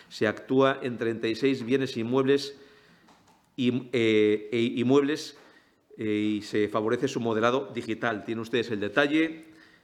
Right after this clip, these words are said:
cada una de las provincias y los inmuebles que figuran en cada una de las provincias. No paso a relatarle, pero son algunas de ellas de un importante valor desde el punto de vista patrimonial.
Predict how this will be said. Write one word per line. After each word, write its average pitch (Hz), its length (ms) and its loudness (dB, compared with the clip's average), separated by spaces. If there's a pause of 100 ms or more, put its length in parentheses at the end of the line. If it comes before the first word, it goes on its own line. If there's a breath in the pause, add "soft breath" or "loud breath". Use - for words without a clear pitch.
cada 107 260 -2
una 123 220 0
de 113 60 -2
las 107 140 -4
provincias 151 920 -2
y 104 140 -6
los 104 180 -4
inmuebles 120 400 -2
que 117 100 -8
figuran 120 440 -2
en 113 100 -6
cada 101 240 -4
una 117 600 -2
de 104 100 -4
las 120 300 -4 (260)
provincias. 127 640 -2 (360 loud breath)
No 107 160 -6
paso 113 500 -2
a 107 80 -6
relatarle, 135 600 -2
pero 104 180 -6
son 113 360 -6 (120)
algunas 107 400 -4
de 113 80 -4
ellas 117 200 -2
de 107 80 0
un 110 100 0
importante 110 520 -4
valor 104 240 0
desde 101 160 -2
el 98 60 -8
punto 101 220 -6
de 101 60 0
vista 110 320 -4 (520 loud breath)
patrimonial. 98 720 -4